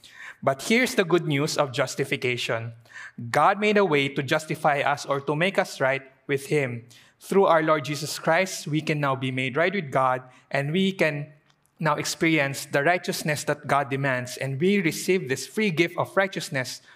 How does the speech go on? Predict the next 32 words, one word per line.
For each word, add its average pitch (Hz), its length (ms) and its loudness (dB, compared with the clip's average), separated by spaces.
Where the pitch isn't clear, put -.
through 180 260 2
our 185 120 4
faith 127 480 -4
in 131 160 -4
Christ. - 720 -6
And 143 120 -2
now 170 220 2
we 151 140 2
move 170 260 2
to - 20 2
the 143 120 -2
third 143 280 -2
section 185 400 0
of - 160 -6
Romans, 160 540 -2
which 185 220 -2
is 156 240 -4
sanctification. 123 1040 -6
You 196 140 -2
see, 175 180 2
our 156 140 4
salvation 147 720 0
comes 147 340 0
into, 135 440 -6
uh, 131 180 0
three 165 240 -2
stages 170 600 -2
or 147 100 0
three 170 240 -2
phases. 135 540 -2
There's - 260 -6
justification, 165 920 -2